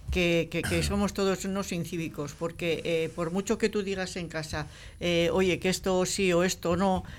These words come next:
eh, hasta aquí está permitido, hasta aquí no está permitido", yo creo que los chavales toman un poquito la justicia por su mano. O sea, al decir, "No, no, es que yo soy menor, eh, no me pueden hacer nada, eh, no me pueden multar, no me pueden, eh, criticar", pues porque ante, ante un adulto, una, una,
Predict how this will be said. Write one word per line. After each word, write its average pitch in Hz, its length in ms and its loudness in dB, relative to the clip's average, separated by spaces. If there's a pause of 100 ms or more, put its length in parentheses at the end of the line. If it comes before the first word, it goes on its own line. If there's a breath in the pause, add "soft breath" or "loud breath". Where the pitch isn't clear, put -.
(140 loud breath)
eh, 180 280 4
hasta 175 200 4
aquí 180 140 4
está 175 200 2
permitido, 175 480 4
hasta 170 160 2
aquí 180 180 2
no 175 100 2
está 165 200 0
permitido", 175 560 0 (240 loud breath)
yo 180 80 -2
creo 233 140 4
que 233 80 6
los 208 160 4
chavales 202 420 2
toman 202 240 0
un 190 80 0
poquito 180 340 0
la 190 100 6
justicia 170 420 -2
por 156 140 -2
su 156 120 -6
mano. 151 380 -2 (280 loud breath)
O - 40 -14
sea, 185 160 4
al 175 80 2
decir, 175 260 0
"No, 208 100 4
no, 233 120 6
es 220 120 2
que 190 140 2
yo 202 140 6
soy 190 420 6
menor, 185 640 6
eh, 175 180 4
no 185 120 2
me 175 140 4
pueden 175 260 4
hacer 165 320 0
nada, 220 600 8
eh, 170 300 4
no 196 100 2
me 180 120 0
pueden 175 320 0
multar, 214 540 4
no 202 120 4
me 190 140 2
pueden, 170 720 2 (260 loud breath)
eh, 175 140 -4
criticar", 208 760 6
pues 202 160 4
porque 190 320 2
ante, 175 260 2
ante 185 260 2
un 220 120 4
adulto, 233 600 2
una, 196 580 0
una, 185 840 0